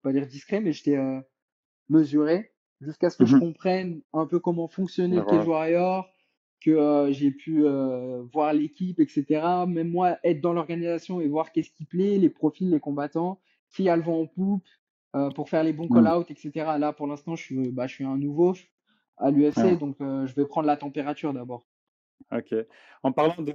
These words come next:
Speaker 2: management, euh, peux-tu nous expliquer un petit peu, parce que je sais que t'étais avec, euh, la B T T, je crois que c'est toujours le cas, mais c'est un co-management avec Graham ou comment, comment ça se passe ?
Speaker 1: Yes. Euh, alors, euh,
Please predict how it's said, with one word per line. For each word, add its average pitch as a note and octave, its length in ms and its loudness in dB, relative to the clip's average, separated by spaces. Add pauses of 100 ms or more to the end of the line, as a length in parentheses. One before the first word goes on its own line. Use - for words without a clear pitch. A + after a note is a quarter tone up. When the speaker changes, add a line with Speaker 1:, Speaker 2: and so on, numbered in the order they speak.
Speaker 2:
management, C#3+ 800 -2
euh, C3+ 140 2
peux-tu C#3+ 300 -6
nous E3 160 -2
expliquer C#3+ 300 -6
un D3 60 0
petit C3+ 120 -10
peu, D#3+ 140 -4
parce C3 180 -6
que C3+ 120 0
je A#2+ 120 -4
sais D#3 180 -4
que - 60 -8
t'étais C#3 200 -2
avec, C3 540 -2
euh, A#2 140 0
la A#2 120 0
B A#2 160 0
T A2+ 140 -4
T, F#3 220 -6
je - 80 -18
crois D3+ 140 -6
que - 60 -20
c'est B2+ 200 -6
toujours C#3+ 300 -2
le B2+ 80 2
cas, F3 160 -2
mais D3+ 120 -4
c'est D3+ 140 -6
un C#3+ 120 0
co-management D#3 760 -4
avec C3+ 180 -2
Graham E3 340 -2
ou D#3 60 -8
comment, C3 300 -4
comment C3 160 -2
ça B2 100 -4
se - 60 -10
passe ? G#2+ 200 -6
Speaker 1:
Yes. C#3+ 420 -4 (420)
Euh, E3+ 560 -2 (120)
alors, E3+ 420 0
euh, E3 720 0